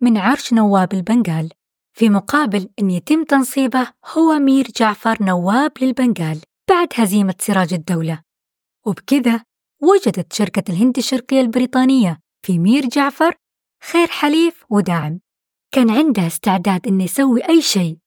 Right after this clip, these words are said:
مقابل الحصول على الحكم. وكانت المؤامرة إنه يتظاهر مير جعفر إنه في صف سراج الدولة،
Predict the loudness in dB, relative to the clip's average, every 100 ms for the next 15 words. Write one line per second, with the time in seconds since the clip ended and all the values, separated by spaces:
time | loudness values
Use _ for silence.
0 | -4 -2 0 2 2 0 -2 -4 -4 0
1 | 0 0 -2 -6 -10 -10 -12 _ _ _
2 | _ _ _ -2 0 0 0 0 2 2
3 | 2 2 0 -2 _ -2 2 2 0 -6
4 | -2 0 0 -2 -4 _ 0 2 0 -2
5 | -2 -2 0 0 0 -4 -6 -6 -6 -4
6 | 0 0 -2 -4 -4 -4